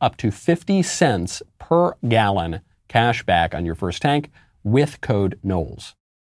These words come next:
It is no secret that the left is going to force compliance with their radical agenda across the board, whether it's the media lying to push their gun control narrative over the course of the Rittenhouse trial,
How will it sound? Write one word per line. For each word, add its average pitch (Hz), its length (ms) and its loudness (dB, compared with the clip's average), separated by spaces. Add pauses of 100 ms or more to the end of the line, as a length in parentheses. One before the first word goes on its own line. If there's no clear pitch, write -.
It 220 120 6
is 165 160 6
no 139 160 6
secret - 360 -2 (520)
that 104 120 0
the - 80 2
left 104 360 4
is 104 160 -4
going 101 180 2
to 90 60 -2
force 120 340 -2
compliance 98 640 -2
with 104 100 -2
their 82 100 0
radical 87 600 0
agenda 98 480 -4
across 95 340 0
the - 60 -8
board, 80 260 -8
whether 92 280 0
it's 90 140 -4
the 87 100 -4
media 101 300 2
lying 92 400 0
to 104 100 -6
push - 400 -2
their 90 200 -2
gun 98 260 -2
control 127 300 2
narrative 123 460 2 (360)
over 98 200 0
the 90 80 -2
course 92 200 -2
of - 80 -12
the 95 80 -2
Rittenhouse 120 380 0
trial, - 400 2